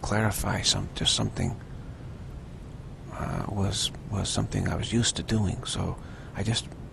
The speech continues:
increased that ability this lifetime. But it's very, very valuable to work on projects that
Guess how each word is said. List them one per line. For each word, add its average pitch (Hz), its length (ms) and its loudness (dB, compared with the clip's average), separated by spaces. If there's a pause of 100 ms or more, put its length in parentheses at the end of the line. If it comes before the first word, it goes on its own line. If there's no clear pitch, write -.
(520)
increased - 480 2
that - 180 2
ability 98 560 0 (120)
this - 200 0
lifetime. - 480 -2 (4000)
But - 120 0
it's - 160 0
very, 139 320 4
very 110 260 4
valuable 87 600 2 (540)
to 82 120 2
work 110 400 2
on 98 180 2
projects - 840 -2
that - 160 0